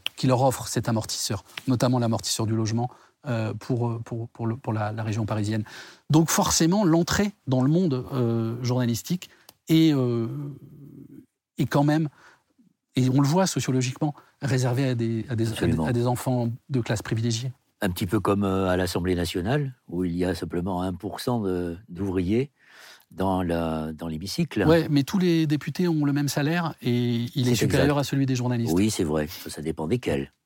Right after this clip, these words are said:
Speaker 2: Il y a des journalistes
Speaker 1: Oui, oui, non,
Speaker 2: qui
Speaker 1: mais
Speaker 2: ont des
Speaker 1: évidemment.
Speaker 2: salaires bien plus
Speaker 1: Mais
Speaker 2: élevés
Speaker 1: on,
Speaker 2: que
Speaker 1: on
Speaker 2: les députés, parce que chez, dans le journalisme aussi, il y a des classes. Il y a l'aristocratie, il y a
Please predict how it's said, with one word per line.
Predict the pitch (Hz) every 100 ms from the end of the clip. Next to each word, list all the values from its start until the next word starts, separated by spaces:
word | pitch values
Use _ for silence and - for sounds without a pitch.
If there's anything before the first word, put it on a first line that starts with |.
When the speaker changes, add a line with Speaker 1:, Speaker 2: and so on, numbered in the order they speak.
| -
Speaker 2:
Il | -
y |
a |
des | 71 71
journalistes | - 73 80 98
Speaker 1:
Oui, | 175
oui, | 175
non, | 147
Speaker 2:
qui | 120
Speaker 1:
mais |
Speaker 2:
ont | 87
des |
Speaker 1:
évidemment. | 117 120 139
Speaker 2:
salaires | 101 90
bien | 98 107
plus | 101 92
Speaker 1:
Mais | 156
Speaker 2:
élevés | 151 156
Speaker 1:
on, |
Speaker 2:
que | 139 95 87 - -
Speaker 1:
on | 143
Speaker 2:
les | 87
députés, | 92 117 98
parce | 92 -
que | 101
chez, | - 113 - -
dans | 107
le | 107 98
journalisme | 104 98 98 95 101
aussi, | 101 - 147 135 - - -
il | 95
y | 95
a | 90 85
des | 87
classes. | - 139 101 - -
Il |
y |
a | 82
l'aristocratie, | 85 87 - 90 - 80 - 131 143 139
il | 107
y |
a | - 98 85